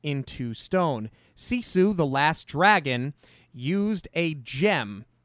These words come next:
containing the magic of her family members to vanquish the Druun and save everyone except for the dragons, and she herself went into seclusion.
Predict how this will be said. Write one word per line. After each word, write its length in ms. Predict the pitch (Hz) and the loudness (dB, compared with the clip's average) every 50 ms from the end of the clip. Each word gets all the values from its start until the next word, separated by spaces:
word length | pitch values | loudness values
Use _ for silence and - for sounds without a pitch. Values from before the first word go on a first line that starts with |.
| _ _ _ _ | _ _ _ _
containing 640 | - 170 160 139 - 170 165 165 165 165 160 156 143 | -6 -6 -6 -6 -6 -6 -6 -6 -4 -6 -6 -6 -6
the 80 | 143 143 | -6 -6
magic 600 | 139 139 147 156 160 170 160 - 196 190 _ - - _ - | -4 -2 0 0 0 0 0 -2 -4 -4 _ -10 -20 _ -4
of 260 | - 143 151 151 143 | 0 0 0 0 -2
her 180 | - 165 165 175 | -4 -4 -4 -4
family 520 | - - - 196 196 196 185 160 151 143 | -4 -4 -4 -2 0 0 -2 -2 -4 -4
members 600 | 123 120 117 110 113 107 113 113 117 123 - - _ _ _ _ _ _ _ _ - | -4 -4 -4 -6 -4 -6 -6 -6 -6 -8 -10 -14 _ _ _ _ _ _ _ _ -12
to 640 | - - 165 151 147 143 139 139 139 139 139 135 _ _ _ _ _ _ _ _ _ 110 139 | -6 -2 0 2 2 2 2 2 0 0 -2 -4 _ _ _ _ _ _ _ _ _ _ -10
vanquish 720 | 135 156 185 214 226 220 - 170 165 143 135 - - - - - | -2 0 0 0 0 -2 -2 -2 0 0 0 -2 -6 -12 -14 -14
the 200 | 139 127 147 127 | -8 -8 -8 -8
Druun 580 | 113 127 120 135 131 131 123 123 123 127 131 _ _ _ _ _ _ _ _ _ _ _ _ _ _ - | -6 -6 -4 -4 -2 -2 -2 -4 -4 -6 -8 _ _ _ _ _ _ _ _ _ _ _ _ _ _ -6
and 160 | 151 151 143 | -4 -4 -4
save 440 | - - - 220 220 247 247 175 160 | -4 -6 -4 -2 -2 -2 -2 0 0
everyone 640 | 143 123 - 135 120 110 113 117 117 113 120 123 - _ - | -2 -2 -2 -6 -6 -4 -4 -6 -4 -4 -6 -10 -12 _ -10
except 480 | 151 - - - - - 233 - _ | -10 -10 -10 -10 -4 -4 -4 -4 _
for 80 | - 156 | -8 -6
the 120 | 151 156 | -6 -6
dragons, 540 | 135 - 156 147 143 131 117 120 104 113 - | -6 -2 0 2 2 0 0 -4 -10 -12 -12
and 140 | 127 123 131 | -12 -12 -12
she 280 | - - - 170 160 139 | -12 -10 -10 -10 -10 -8
herself 540 | - 151 139 - - 156 143 131 127 - - 135 | -10 -12 -12 -10 -6 -4 -2 -4 -4 -6 -10 -10
went 260 | 127 135 135 131 - - | -6 -6 -6 -6 -6 -8
into 560 | 135 131 131 127 - - 131 120 113 113 - _ _ _ _ _ _ | -6 -6 -6 -8 -8 -6 -6 -6 -6 -8 -10 _ _ _ _ _ _
seclusion. 720 | - - - - - - 175 180 170 139 113 127 87 87 | -10 -10 -10 -8 -4 -2 0 0 0 0 -2 -6 -8 -8